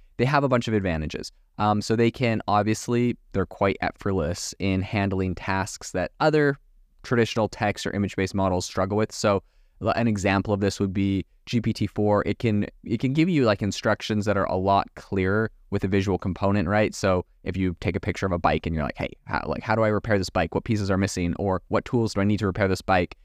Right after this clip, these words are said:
You send it a picture, it can do this. So, um, of course, these models, they're not just limited to just image recognition. They can also, like, extrapolate and understand image content,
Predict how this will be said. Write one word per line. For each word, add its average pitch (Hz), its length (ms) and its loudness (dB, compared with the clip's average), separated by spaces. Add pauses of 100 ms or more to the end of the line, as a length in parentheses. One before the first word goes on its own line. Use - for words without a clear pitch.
(120)
You 98 60 -4
send 98 200 0
it 92 60 2
a - 40 0
picture, 113 300 0
it - 100 -2
can 98 140 0
do 92 120 2
this. 58 260 -2 (360)
So, 131 280 4 (520)
um, 123 280 2
of 113 120 -4
course, 139 460 2
these 120 240 0
models, 113 360 2
they're 113 100 0
not 127 120 2
just 110 160 -2
limited 123 520 2
to 107 140 0
just 95 380 -2
image 165 200 4
recognition. 107 580 0
They 101 100 0
can 123 100 -2
also, 113 400 0 (140)
like, 87 260 0
extrapolate 95 760 0
and 92 120 -2
understand 92 800 -2
image 95 260 0
content, 113 680 -2